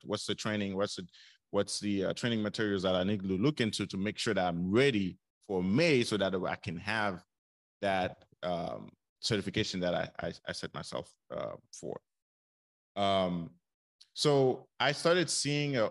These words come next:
a pattern. So after the twen-, twenty eighteen, you know, I kinda, like, um, refined the goals, right? So I've, I've, I've joined different groups and different mastermind,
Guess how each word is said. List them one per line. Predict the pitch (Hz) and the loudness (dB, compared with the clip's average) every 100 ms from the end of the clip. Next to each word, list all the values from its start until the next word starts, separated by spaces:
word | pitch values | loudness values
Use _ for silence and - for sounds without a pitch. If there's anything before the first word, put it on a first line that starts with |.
| - | 0
a | 101 | -2
pattern. | - 107 110 117 113 | 0 0 2 0 -4
So | - 113 | 0 2
after | 131 151 127 | 2 0 -2
the | 110 | -2
twen-, | 120 110 90 | -4 -6 -6
twenty | 110 104 | -4 -2
eighteen, | 85 98 - 104 101 98 - | 0 -2 -2 -4 -4 -6 -8
you | 101 | -4
know, | 95 | 0
I | 95 98 | 0 0
kinda, | - 104 95 | -2 -2 0
like, | 92 87 - _ _ _ _ _ _ _ _ _ _ _ - - | -2 -4 -10 _ _ _ _ _ _ _ _ _ _ _ -20 -6
um, | 98 92 87 - - - _ _ - | 0 2 0 -2 -10 -16 _ _ -2
refined | 113 110 - 104 104 107 104 | 0 0 0 2 4 2 2
the | |
goals, | 98 110 107 107 101 - - _ - | 4 4 6 4 0 -10 -16 _ -2
right? | 101 98 | 0 0
So | - 101 | 0 4
I've, | 98 87 | 4 2
I've, | - 98 90 - _ - | -2 -2 -2 -10 _ -2
I've | 90 92 85 | -2 -2 -6
joined | 87 104 104 92 82 | -2 0 2 0 -2
different | 95 - 95 87 - _ - 87 | -4 -2 -4 -6 -12 _ -14 -2
groups | 98 95 - | -2 -2 -2
and | 87 | -2
different | 90 - 87 | -2 -4 -6
mastermind, | 90 90 - 98 92 92 95 | -4 -6 -6 -4 -2 -2 -2